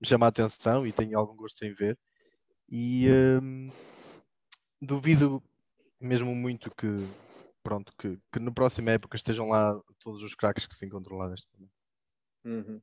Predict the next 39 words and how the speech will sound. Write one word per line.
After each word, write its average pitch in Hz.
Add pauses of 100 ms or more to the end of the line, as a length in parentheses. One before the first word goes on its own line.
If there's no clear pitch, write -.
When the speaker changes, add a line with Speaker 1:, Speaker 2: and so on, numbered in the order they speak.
(140)
Speaker 2:
uhum. 110 (680)
Pronto, 202
posto 202
isto, 139
eu 143
penso 135
que -
acabamos 131
por 127
ter 123
uma 123
boa 123
discussão -
daquilo 117
que 113
é 117
o 113
futebol 110
francês 113
e 135
do 139
que -
representa, 120 (160)
pelo 117
menos 110
na 113
nossa 110
visão, 117 (420)
daquilo 135
que -
tem 131
feito 120
na 127
Europa 117
ou 117
daquilo 113
que -
não 117
fez, 147